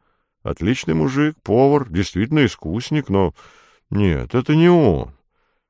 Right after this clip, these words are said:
Великий Спрут, м. Насколько мне известно, есть некий Великий Кальмар. Проживает в Бугенвильской яме, жрёт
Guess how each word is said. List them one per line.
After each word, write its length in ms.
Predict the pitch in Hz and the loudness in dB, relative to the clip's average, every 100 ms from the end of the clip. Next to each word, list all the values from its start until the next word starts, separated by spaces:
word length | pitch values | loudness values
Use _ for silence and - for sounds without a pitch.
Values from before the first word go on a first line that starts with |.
| _ _ _ 76 | _ _ _ -8
Великий 520 | 82 98 98 - 92 | -2 -2 -2 -6 -10
Спрут, 640 | - - - 90 82 67 | -12 -12 -6 -2 -4 -4
м. 580 | 85 82 80 73 62 57 - _ _ _ _ _ _ | -4 -2 -2 -4 -6 -10 -14 _ _ _ _ _ _
Насколько 440 | - 78 95 85 90 | -10 -6 -4 -4 -2
мне 160 | 92 | 0
известно, 520 | 90 87 107 120 - 131 | 0 2 2 2 2 0
есть 520 | 110 143 127 - 101 | 2 4 2 0 -4
некий 380 | 104 104 95 92 | 0 0 0 -2
Великий 520 | 92 95 90 - 87 | 0 -2 -4 -4 -6
Кальмар. 720 | - 92 92 98 113 85 - _ _ _ _ _ _ _ _ - | -2 0 0 2 2 0 -6 _ _ _ _ _ _ _ _ -8
Проживает 640 | 90 80 87 104 104 85 | -6 -4 2 4 4 2
в 40 | |
Бугенвильской 720 | 82 95 95 92 95 - 101 | -4 -2 0 0 -2 -4 -4
яме, 520 | 98 95 101 90 76 76 | -2 2 2 2 0 -4
жрёт 520 | 80 95 113 - | -2 0 0 -2